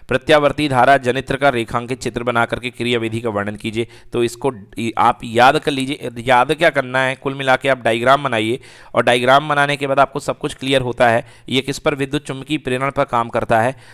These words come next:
है ना? और इस पर बल लगता है, इस पर बल लगता है, इस पर बल ऊपर की ओर लगेगा, इस पर बल नीचे की ओर लगेगा।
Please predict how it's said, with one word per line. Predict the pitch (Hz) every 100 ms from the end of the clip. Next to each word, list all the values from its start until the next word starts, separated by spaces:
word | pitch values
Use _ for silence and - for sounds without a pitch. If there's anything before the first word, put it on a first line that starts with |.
| -
है | 139
ना? | 165 131 -
और | 117 120
इस | - 135
पर | - 147
बल | 139
लगता | 139 131 - 139
है, | 131
इस | -
पर | 135
बल | 131 127
लगता | 120 139
है, | 131
इस |
पर | - 131
बल | 127 131
ऊपर | 117 131
की | 120
ओर | 123
लगेगा, | 120 113 113
इस | 113
पर | - 120
बल | 120
नीचे | 113 113 127
की | 120
ओर | 117
लगेगा। | 113 107 110